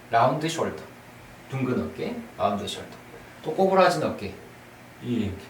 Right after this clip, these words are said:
예? 꼬부라진 슬럼프드 숄더 등등의, 예, 다양한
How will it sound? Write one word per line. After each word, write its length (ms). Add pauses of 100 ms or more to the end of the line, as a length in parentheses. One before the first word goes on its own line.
(540)
예? 120 (420)
꼬부라진 500
슬럼프드 500
숄더 260 (640)
등등의, 540 (400)
예, 60
다양한 520